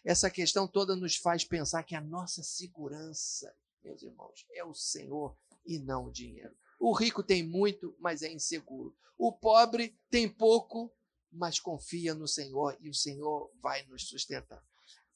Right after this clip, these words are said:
Quinto e último paradoxo, o pobre extremo e o rico extremo se encontram. Como assim? Como é que é isso? O pobre extremo e o rico extremo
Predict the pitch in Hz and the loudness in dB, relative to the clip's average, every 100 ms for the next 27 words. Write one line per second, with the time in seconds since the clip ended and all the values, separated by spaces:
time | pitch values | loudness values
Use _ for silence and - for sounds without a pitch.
0 | _ 285 302 285 254 240 240 254 - 208 | _ 6 8 6 2 4 6 6 6 2
1 | 185 190 180 151 143 127 - - - _ | 4 6 6 4 2 0 -2 -14 -16 _
2 | _ _ _ _ _ 202 185 _ 196 208 | _ _ _ _ _ -6 -6 _ 4 4
3 | 190 196 202 190 156 - - 202 226 233 | 4 -2 -4 -2 0 2 4 6 6 4
4 | 226 226 214 _ 196 196 - 170 214 226 | -2 -6 -10 _ -8 -6 -4 -2 -2 -4
5 | - 202 196 180 156 - 165 160 170 180 | -8 -10 -10 -6 -4 -4 -6 -6 -4 -6
6 | 185 - - - 196 190 - 156 165 - | -10 -4 -2 0 -2 -10 -6 -4 -4 -4
7 | 135 123 _ _ _ _ _ 359 - - | -6 -6 _ _ _ _ _ -12 -10 -8
8 | 359 - - 247 240 - 240 254 254 202 | -4 0 0 -2 -6 -4 -2 0 2 2
9 | 214 220 - - - _ _ _ 151 151 | 2 0 -2 -6 -12 _ _ _ -2 -2
10 | - 196 226 254 220 190 170 165 - - | 2 10 12 10 8 4 4 2 0 2
11 | 165 151 135 123 - 180 170 - 214 247 | 2 0 -2 -10 -10 -8 -6 -2 -2 -2
12 | - 165 - - - 156 208 226 156 | -4 -12 -4 -4 -2 0 2 2 -2